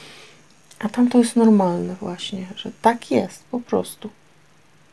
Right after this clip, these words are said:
Z czasem też mi pokazywano, bo też zadawałam pytania odnośnie właśnie takiego, no bo już wtedy wiedziałam o reptylianach, o, o tak zwanych gadzich rasach,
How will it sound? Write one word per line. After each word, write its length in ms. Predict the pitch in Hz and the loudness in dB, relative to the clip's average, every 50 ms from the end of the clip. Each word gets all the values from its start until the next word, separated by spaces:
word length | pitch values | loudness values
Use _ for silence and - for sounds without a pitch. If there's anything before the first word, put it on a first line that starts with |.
| _ _ _ _ _ _ _ _ _ _ _ _ _ _ _ _ _ _ _ _ - | _ _ _ _ _ _ _ _ _ _ _ _ _ _ _ _ _ _ _ _ -16
Z 160 | - - - | -14 -6 2
czasem 420 | - 220 220 226 233 - 240 233 | 4 4 6 4 4 2 0 2
też 200 | 233 220 220 - | 2 0 0 0
mi 60 | 214 | 0
pokazywano, 840 | 208 - 214 208 - 208 196 196 - 196 190 190 185 185 190 214 233 | 0 -2 -4 -2 -2 -2 -2 -2 -4 -4 -2 -2 -2 0 0 0 0
bo 120 | 226 220 | 0 -2
też 240 | 220 - 220 208 - | -2 0 0 0 0
zadawałam 580 | - 190 180 - 185 180 - 180 180 175 175 170 | -2 -4 -4 -4 -6 -6 -6 -6 -6 -6 -6 -8
pytania 640 | 175 180 170 - 180 175 170 175 190 196 226 254 254 - _ _ - - - - - - _ _ _ | -10 -10 -10 -8 -8 -6 -4 -4 -2 -2 -2 -2 -4 -8 _ _ -20 -20 -20 -20 -20 -20 _ _ _
odnośnie 540 | 202 190 190 202 202 208 208 - - 233 233 | -2 0 2 2 0 0 0 -2 -2 -2 -2
właśnie 220 | 240 240 - - | -2 -4 -6 -4
takiego, 520 | 311 302 - 294 277 262 - - 302 302 320 320 311 | -6 -4 -4 -4 0 2 2 2 2 0 -2 0 4
no 120 | 254 254 | 4 6
bo 120 | 247 247 254 | 6 6 6
już 140 | 247 233 | 4 4
wtedy 280 | - - 240 233 233 214 | 4 4 4 4 4 4
wiedziałam 460 | 208 220 220 214 - 196 180 170 175 - | 4 2 4 4 4 2 2 0 -2 -4
o 80 | 196 190 | -6 -6
reptylianach, 1040 | 185 185 185 _ - 180 175 180 180 185 185 190 190 185 185 185 185 185 - - - - | -6 -8 -10 _ -10 -8 -6 -6 -4 -4 -4 -4 -4 -4 -4 -4 -4 -6 -8 -10 -10 -8
o, 60 | 190 | -8
o 400 | 185 - - 202 196 196 190 185 - | -6 -6 -6 -6 -6 -6 -8 -10 -10
tak 180 | - 175 175 175 | -8 -8 -6 -4
zwanych 400 | 175 180 - - - - - - | -2 -2 0 0 0 -2 -4 -2
gadzich 540 | - 170 165 82 - - - - 170 - - - _ _ _ - - - - - - _ _ _ | -2 0 0 -2 -4 -6 -8 -10 -10 -12 -16 -20 _ _ _ -20 -20 -20 -20 -20 -20 _ _ _
rasach, 800 | - 185 185 170 170 170 - - - 180 180 208 240 233 - - | 0 2 4 4 4 2 0 -4 -4 -4 -2 -4 -4 -6 -10 -20